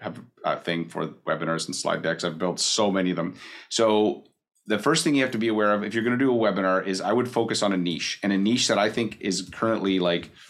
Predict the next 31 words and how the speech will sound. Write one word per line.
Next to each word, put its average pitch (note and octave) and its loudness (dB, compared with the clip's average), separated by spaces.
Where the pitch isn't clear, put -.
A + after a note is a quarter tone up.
a F#2 0
great G2 0
niche F#2 2
is F2 -2
business F#2+ -2
for - -6
self. F2 2
If - 0
you C3 4
look C3+ 2
at B2 0
what's A2+ 0
happening G#2+ 0
in G2+ 0
lending G#2 2
right F#2+ 0
now, E2+ 0
if E2+ -4
there's G2 0
a F#2 0
box G2 0
that F#2+ -2
people G#2 -4
fit G#2 0
into, F#2+ 0
borrowers, F2 0
the F#2+ -4
box F2+ 0
is G#2 -4
getting F#2 0
smaller. D#2+ -4